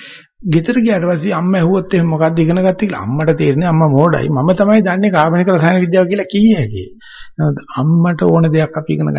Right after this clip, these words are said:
නෑනේ. ඒකනේ මෙච්චර අමාරු මේ අදාළ දෙයක් දන්නවනම් පොඩි එකාට සෙල්-, පොඩි එකා ඒක, ඒ කම්පියුටර් පිටිපස්සේ යන්නේ ඌට අදාළයි.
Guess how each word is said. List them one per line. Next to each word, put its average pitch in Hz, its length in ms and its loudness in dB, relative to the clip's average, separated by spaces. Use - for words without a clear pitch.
නෑනේ. 180 200 -4
ඒකනේ 202 360 2
මෙච්චර 202 280 0
අමාරු 226 520 2
මේ 190 160 -2
අදාළ 117 380 0
දෙයක් 196 200 0
දන්නවනම් 127 400 0
පොඩි 147 180 -2
එකාට 98 300 -6
සෙල්-, 107 260 -8
පොඩි 160 220 0
එකා 156 160 0
ඒක, 175 160 -6
ඒ 185 180 -2
කම්පියුටර් 196 420 -4
පිටිපස්සේ 107 440 -2
යන්නේ - 180 -2
ඌට 135 200 0
අදාළයි. 226 480 -2